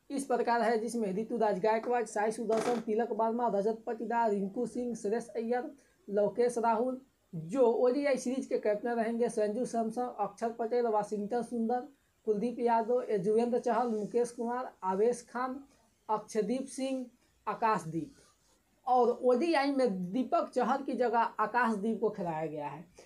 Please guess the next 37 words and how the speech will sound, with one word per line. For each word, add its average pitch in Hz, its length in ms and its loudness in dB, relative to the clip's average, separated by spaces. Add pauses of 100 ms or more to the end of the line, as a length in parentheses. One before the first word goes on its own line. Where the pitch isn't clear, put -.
(160)
क्योंकि 226 580 0 (500)
साउथ 381 320 0
अफ्रीका 277 400 0
टूर 294 260 0
पर 220 240 0
दीपक 240 400 -2
चहर 190 380 -2 (120)
नहीं 233 280 0
पहुंच 208 280 0
पाए 180 340 -4
और 226 180 4 (160)
उनका 240 300 0
कहना 247 340 -4
है 233 160 -2
कि 220 180 -4
फैमिली 226 460 0
में 185 240 0 (340)
इमरजेंसी 226 680 4
मेडिकल 262 400 0
के 247 140 0
चलते 226 340 0
वह 196 340 2 (420)
इस 285 220 -4
टूर 262 160 -2
पर 233 160 2
नहीं 220 200 2
जा 220 140 4
सके 226 300 -2
और 208 240 2
सीमित 233 360 -4
ओवरों 220 300 2
के 220 80 0
मैच 208 260 -2
में 196 120 -4
नहीं 185 240 0
खेल 180 180 -10
सके 151 400 -14